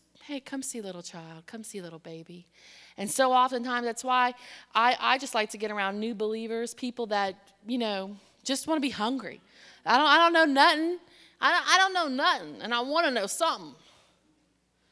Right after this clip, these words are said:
So, so often we get hung up on all the things that we've all known and done through the years. And I love sitting with people that have been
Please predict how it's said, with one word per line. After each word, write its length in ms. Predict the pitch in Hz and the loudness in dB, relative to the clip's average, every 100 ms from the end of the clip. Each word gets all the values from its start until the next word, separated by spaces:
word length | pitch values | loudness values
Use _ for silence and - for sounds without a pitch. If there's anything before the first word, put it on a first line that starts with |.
| _ _ _ _ _ _ | _ _ _ _ _ _
So, 380 | - 269 262 269 | -2 2 2 0
so 240 | 254 302 277 | -2 -2 0
often 360 | 269 285 254 | -2 -4 -8
we 100 | 240 | -10
get 180 | 220 226 | -8 -8
hung 260 | 220 240 233 | -8 -10 -8
up 180 | 233 | -8
on 60 | 214 | -6
all 160 | 208 226 | -8 -8
the 100 | 220 | -10
things 280 | 233 226 | -12 -12
that 100 | 214 | -10
we've 140 | 202 202 | -10 -6
all 300 | 202 214 202 | -4 -4 -6
known 520 | 214 208 208 208 190 | -12 -10 -8 -10 -10
and 200 | 180 175 | -12 -10
done 320 | 196 220 220 | -8 -6 -8
through 160 | 202 196 | -10 -12
the 80 | 190 | -12
years. 580 | 180 202 214 190 185 175 | -10 -8 -8 -8 -12 -14
And 140 | 175 - - - - | -16 -18 -20 -16 -4
I 240 | 262 311 | -2 0
love 360 | 302 254 247 247 | 0 0 0 0
sitting 280 | - 233 233 | -6 -8 -8
with 120 | 233 | -10
people 340 | 247 247 254 | -10 -10 -6
that 140 | 214 190 | -6 -6
have 240 | 190 175 | -10 -10
been 380 | 208 214 220 220 | -6 -6 -8 -12